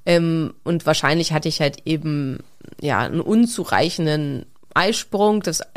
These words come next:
die Eizelle, die da entstanden hat, war nicht, es ist, war in keinster Weise lebensfähig und dann hat der Körper den Zyklus abgebrochen. Und dann,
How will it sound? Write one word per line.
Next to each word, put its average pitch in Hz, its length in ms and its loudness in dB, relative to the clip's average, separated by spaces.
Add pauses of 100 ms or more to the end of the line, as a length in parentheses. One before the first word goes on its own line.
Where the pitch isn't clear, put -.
(160)
die 160 100 -2
Eizelle, 156 400 0
die 160 120 -6
da 139 180 0
entstanden 151 420 -4
hat, - 180 -10
war 135 300 0 (180)
nicht, 87 600 -8
es - 280 -8
ist, - 280 -4
war 143 200 0
in 151 100 -4
keinster 151 320 -4
Weise 139 200 -4
lebensfähig 147 520 -6
und 147 100 -6
dann 139 80 -6
hat 135 120 -8
der 143 80 -6
Körper 135 300 -10
den 135 160 -8
Zyklus - 520 -10 (540)
abgebrochen. 135 880 -2 (500)
Und 139 500 -6
dann, 135 480 -2